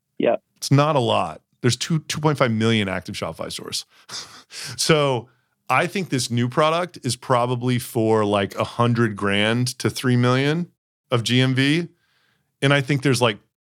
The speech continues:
Speaker 2: two hundred thousand stores in that band rather than, like, ten thousand, right? And they, they should all be able to,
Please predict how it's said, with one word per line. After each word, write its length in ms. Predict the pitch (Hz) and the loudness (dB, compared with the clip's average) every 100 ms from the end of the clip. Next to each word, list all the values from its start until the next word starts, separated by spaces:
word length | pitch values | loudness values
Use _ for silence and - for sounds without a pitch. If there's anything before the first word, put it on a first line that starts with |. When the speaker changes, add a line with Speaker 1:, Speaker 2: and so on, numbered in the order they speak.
| _ _ | _ _
Speaker 2:
two 160 | - 135 | 2 4
hundred 340 | 131 139 127 | 4 0 -2
thousand 540 | 117 104 104 85 92 85 | 2 2 0 -4 -6 -6
stores 400 | - 90 85 90 | -6 -6 -6 -8
in 100 | 82 | -8
that 240 | 73 - | -10 -12
band 400 | 82 62 69 - - - | -16 -14 -14 -16 -8 0
rather 260 | 110 110 | 2 2
than, 200 | 104 101 | -2 -4
like, 240 | 90 85 - | -6 -10 -12
ten 180 | 87 | -12
thousand, 560 | 78 - - - - - - | -12 -14 -12 -12 -14 -20 -2
right? 240 | 104 107 | 2 2
And 160 | 117 117 | 0 2
they, 280 | 127 117 - _ _ _ _ _ - | 2 2 -4 _ _ _ _ _ 0
they 140 | 135 | 2
should 340 | - 180 170 135 | 2 2 2 2
all 320 | 123 110 113 | 2 2 2
be 200 | 107 107 | 0 0
able 240 | 107 104 | 2 0
to, 340 | 98 104 98 | -2 0 0